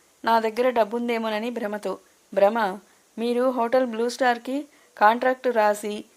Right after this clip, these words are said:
మీ నాట్యంతో బాగానే సంపాదించారు కదండి, అదంతా ఏం చేశారు?" "దానం చేశాను." "కన్నబిడ్డ ఉండగా దానం చేయాల్సిన అవసరం ఏంటి?" "అవును, కన్నబిడ్డ కోసమే సంపాదించాను,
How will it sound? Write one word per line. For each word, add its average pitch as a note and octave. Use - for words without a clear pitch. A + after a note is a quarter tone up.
మీ A#3+
నాట్యంతో A#3+
బాగానే A3+
సంపాదించారు A3+
కదండి, G3+
అదంతా G#3+
ఏం A#3
చేశారు?" A3+
"దానం G#3+
చేశాను." G3+
"కన్నబిడ్డ A#3
ఉండగా B3
దానం G#3+
చేయాల్సిన A3
అవసరం G3+
ఏంటి?" A3
"అవును, G3+
కన్నబిడ్డ B3
కోసమే A#3+
సంపాదించాను, G#3